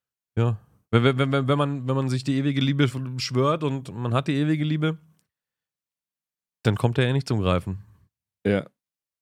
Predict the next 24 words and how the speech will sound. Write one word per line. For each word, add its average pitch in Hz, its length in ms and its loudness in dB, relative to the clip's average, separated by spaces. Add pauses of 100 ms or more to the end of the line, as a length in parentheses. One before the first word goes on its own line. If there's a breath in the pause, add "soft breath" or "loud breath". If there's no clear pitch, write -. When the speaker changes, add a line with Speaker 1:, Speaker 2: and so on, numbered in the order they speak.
(220)
Speaker 1:
Weißt 120 180 6
Speaker 2:
Ich, 113 60 0
Speaker 1:
du? 147 60 2
Speaker 2:
ich 165 100 0
find 175 260 2 (320)
tatsächlich, 147 680 0
also 120 340 2 (300)
einerseits 135 480 0
muss 127 160 0
man 120 120 0
sagen, 113 360 2 (200)
bevor 127 480 4
ich 127 180 -4
eine 117 320 0
Laufbahn 117 460 4
von 113 160 0
Streamer 135 460 2
und 98 140 2
jetzt - 420 -4
Podcaster - 680 -2
und 120 120 0
so 120 340 2
eingeschlagen 123 540 0
hab 113 200 0